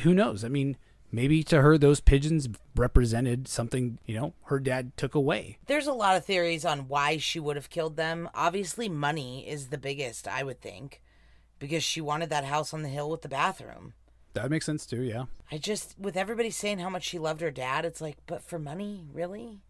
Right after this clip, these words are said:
Speaker 2: 'Cause it's, he seemed to give her what she needed. I know she didn't have a bathroom, but,
Speaker 1: <laughs>
Speaker 2: you know, if she would have pushed that a little harder, I mean, he sent her to Europe.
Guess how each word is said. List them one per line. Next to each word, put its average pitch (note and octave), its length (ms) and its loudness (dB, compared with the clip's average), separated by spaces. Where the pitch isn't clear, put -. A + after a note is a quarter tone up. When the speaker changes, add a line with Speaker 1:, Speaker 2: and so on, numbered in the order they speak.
Speaker 2:
'Cause F3+ 160 -6
it's, G#3 200 -4
he G3+ 260 -8
seemed B3+ 440 -4
to G#3 140 -6
give F#3+ 260 -2
her F#3 160 -4
what F3 200 0
she - 200 -6
needed. D#3+ 560 -10
I F3 100 2
know G3+ 200 4
she G3 180 -2
didn't F#3+ 180 -4
have E3 140 0
a D3 40 -6
bathroom, C3+ 640 -2
but, B2+ 240 -6
Speaker 1:
<laughs> - 1160 -8
Speaker 2:
you F3+ 120 -4
know, D3 160 -2
if D#3 140 -4
she - 160 -2
would A#3 120 4
have F3 100 2
pushed - 320 -2
that E3 160 4
a E3+ 40 0
little D3+ 200 -2
harder, F3 320 4
I D#3+ 80 2
mean, F3+ 120 -4
he E3 80 -4
sent G3+ 280 -2
her F3+ 80 -2
to C#3 100 -8
Europe. D3+ 600 -2